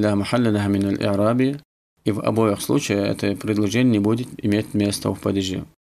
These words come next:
Дальше «ба'да залик». «Ба'да» — это зарф заманин, обстоятельство времени. «Мансубан» — поставлено, составлен сменительный падеж.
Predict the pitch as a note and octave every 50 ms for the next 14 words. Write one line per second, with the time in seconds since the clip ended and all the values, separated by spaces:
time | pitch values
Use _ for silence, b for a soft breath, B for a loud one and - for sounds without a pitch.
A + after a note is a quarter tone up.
0 | _ _ _ _ - - A2 A2+ G#2+ G2 - - A2+ G#2 A2 B2+ C3 B2 A#2 A2
1 | A2+ A2+ - A2 G#2 G#2+ G#2+ G#2 G2+ F#2+ - - G#2+ A2+ C3 C#3+ B2+ A2+ G#2+ G#2+
2 | - A2 A2+ - A2 G#2 G#2 G#2+ G#2+ G2+ - G#2+ G#2 G2+ G#2 G#2+ G#2+ G#2 G2+ G2
3 | G2 G2 - - - - A2 A2 A2+ A2 - G#2 G#2 - - G#2 G#2 G#2+ G#2 G#2
4 | G#2 G2 F#2+ - - - - A2 G#2+ G#2 - A#2 G#2+ G2+ G2+ G2 F2+ - G2+ -
5 | - G#2+ G#2+ A#2 B2 B2 A#2+ A#2 A2 - - G2+ - - G2+ G#2 G#2 G2+ G2 -
6 | A2 G#2+ G#2+ G2+ - G2+ G2 F#2 - G#2 - G2+ G#2 - -